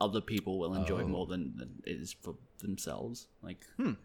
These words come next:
Speaker 1: because
Speaker 2: So he did Soul Station, Psychokinesis.
Speaker 1: Yeah, I'm looking at the filmography, and I, <laughs> Megalomania.
Speaker 2: You don't see it?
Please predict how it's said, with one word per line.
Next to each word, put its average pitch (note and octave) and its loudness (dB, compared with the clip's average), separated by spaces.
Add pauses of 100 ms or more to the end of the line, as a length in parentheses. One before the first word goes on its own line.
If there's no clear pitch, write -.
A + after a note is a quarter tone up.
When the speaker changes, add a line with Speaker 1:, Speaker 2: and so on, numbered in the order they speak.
(1200)
Speaker 1:
because G#2+ 6
Speaker 2:
So G2+ 4
he E3+ 6
did D#3 4
Soul D#3 4
Station, D3+ 0
Psychokinesis. A2 2 (1040)
Speaker 1:
Yeah, B2 10
I'm C#3 10
looking F3 4
at D3+ 4
the B2 6
filmography, A#2 2
and G#2+ 2
I, G#2 0 (200)
<laughs> A#2 -6
Megalomania. F#2 -4
Speaker 2:
You G2 2
don't G2 4
see F2+ 0
it? - 0